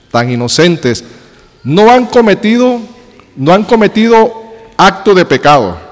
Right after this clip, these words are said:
porque son bebecitos, son tiernos, no han hecho ninguna maldad, son, allí están, pero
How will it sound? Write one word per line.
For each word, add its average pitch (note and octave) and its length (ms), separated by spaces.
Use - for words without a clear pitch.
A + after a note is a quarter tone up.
porque C3+ 240
son D#3+ 160
bebecitos, A3 580
son F3 200
tiernos, A#3 320
no D#3+ 100
han F3 100
hecho G3 220
ninguna G3 320
maldad, F3 400
son, F#3 380
allí C3+ 200
están, E3+ 360
pero D#3+ 440